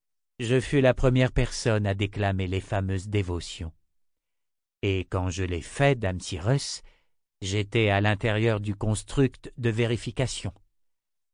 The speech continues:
Un moyen de m'assurer que le futur sujet du seigneur Ral ne risque rien lorsqu'il lui jurerait fidélité, car un accident est si vite arrivé. Incapable de détourner le regard de Mérite,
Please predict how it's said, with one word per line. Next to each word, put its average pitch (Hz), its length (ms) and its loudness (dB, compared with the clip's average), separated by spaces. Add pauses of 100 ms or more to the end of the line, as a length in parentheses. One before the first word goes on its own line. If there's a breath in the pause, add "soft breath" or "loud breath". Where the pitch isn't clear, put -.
(400)
Un 131 140 4
moyen 131 340 6
de 113 100 0
m'assurer 113 460 0
que 110 140 -4
le 107 120 0
futur 110 460 -6
sujet 110 400 -2
du 104 100 -6
seigneur 107 400 0
Ral 117 280 2 (400 soft breath)
ne 120 120 2
risque 120 360 0
rien 117 300 2
lorsqu'il 104 420 -4
lui 110 160 -2
jurerait 107 440 0
fidélité, 104 640 -2 (300 soft breath)
car 95 260 0
un 92 180 0
accident 98 640 0
est 90 80 -2
si - 240 -6
vite 101 240 -4
arrivé. 90 640 -4 (1900)
Incapable 127 720 2
de 113 120 2
détourner 120 480 0
le 110 100 2
regard 110 380 0
de 107 80 0
Mérite, 98 580 -2